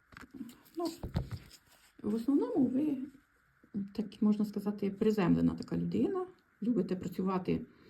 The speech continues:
щось, робити таке, що це не ірраціональне, а більше раціональне.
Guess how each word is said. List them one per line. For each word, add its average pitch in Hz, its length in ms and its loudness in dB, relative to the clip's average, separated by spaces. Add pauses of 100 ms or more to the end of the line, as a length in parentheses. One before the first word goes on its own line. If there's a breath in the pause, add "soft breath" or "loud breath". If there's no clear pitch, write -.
(680 loud breath)
щось, - 440 -2
робити 196 420 0
таке, 233 340 -2
що - 140 -4
це 196 160 0
не 220 320 4 (440)
ірраціональне, 175 880 4
а 180 100 0
більше 185 380 2
раціональне. 123 680 0